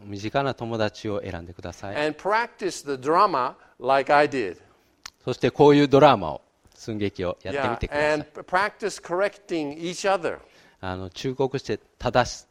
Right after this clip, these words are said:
Speaker 1: 正しくさせるっていうのかな。
Speaker 2: Be-
Speaker 1: あの、練習をしてください。
Speaker 2: Because you love each other.
Speaker 1: 愛情があるから、愛があるから、こういうことをするんですね。
Speaker 2: This is the way of wisdom.
Speaker 1: これが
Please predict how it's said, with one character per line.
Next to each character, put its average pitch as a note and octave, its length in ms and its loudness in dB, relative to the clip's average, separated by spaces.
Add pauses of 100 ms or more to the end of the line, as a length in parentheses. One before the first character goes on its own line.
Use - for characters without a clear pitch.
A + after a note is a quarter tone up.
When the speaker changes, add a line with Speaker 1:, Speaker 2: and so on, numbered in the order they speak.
(260)
Speaker 1:
正 G#2+ 260 -6
し D#3 100 -8
く - 100 -12
さ G#2+ 160 -8
せ A2+ 160 -6
る A2 100 -6
っ G2+ 40 -16
て - 160 -14
い - 20 -14
う D2 40 -14
の D2 40 -16
か D#2+ 60 -10
な。 F#2+ 140 -8 (180)
Speaker 2:
Be- D#3+ 160 -8 (100)
Speaker 1:
あ F#2+ 100 -4
の、 F2+ 240 -10
練 C3+ 180 4
習 - 160 -4
を A2 60 -2
し - 60 -10
て - 80 -14
く G2+ 100 -18
だ F#2+ 120 -12
さ B2+ 60 -6
い。 D#3 40 -4
Speaker 2:
Because D3+ 400 0
you D3 120 -4
love D#3 260 2
each C3 280 -10
other. F2+ 260 -8 (1200)
Speaker 1:
愛 C3 280 2
情 B2 220 -2
が G#2 140 -2
あ D#2+ 40 -4
る D#2+ 80 -14
か C#2+ 120 -12
ら、 D#2 120 -12
愛 F3 240 2
が B2+ 120 4
あ F#2+ 40 -2
る G#2 100 -6
か F#2+ 120 -10
ら、 C#2+ 180 -16 (140)
こ G2+ 60 -8
う F2+ 40 -6
い - 20 -8
う - 20 -10
こ D#2+ 100 -16
と - 120 -18
を - 40 -16
す A#2+ 60 -8
る G3 60 -2
ん - 20 -4
で G#3 40 -8
す - 160 -10
ね。 A3 60 -6
Speaker 2:
This - 20 -10
is C3+ 160 -12
the D#3 100 -8
way D#3+ 680 -2
of B2+ 240 -8
wisdom. C3+ 420 -12 (580)
Speaker 1:
こ F3+ 140 -2
れ F3 140 4
が F#3+ 220 4